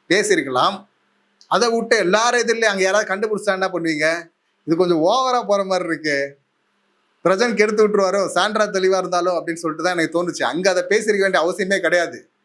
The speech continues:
அவர் ஏதாவது டவுட்னா கொஞ்சம் தனியாவும் கேட்டிருக்கலாம். யாரும் எதுவுமே பெருசா நினைக்க போறது இல்லை. ஏன்னா ஹஸ்பண்ட் ஒய்ஃப் அவங்க தனியா ஏதோ பேசிட்டு இருக்காங்க அப்படின்னு தானே விட போறாங்க.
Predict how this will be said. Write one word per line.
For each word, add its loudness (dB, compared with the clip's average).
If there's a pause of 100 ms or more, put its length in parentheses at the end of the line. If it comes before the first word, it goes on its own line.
(420)
அவர் 0
ஏதாவது 2
டவுட்னா 0
கொஞ்சம் -2
தனியாவும் 0
கேட்டிருக்கலாம். -2
யாரும் 2
எதுவுமே -2
பெருசா 0
நினைக்க -4
போறது -4
இல்லை. -2
ஏன்னா 2
ஹஸ்பண்ட் -2
ஒய்ஃப் -4 (320)
அவங்க 0
தனியா 2
ஏதோ 0
பேசிட்டு -2
இருக்காங்க 0
அப்படின்னு -4
தானே -4
விட -2
போறாங்க. -2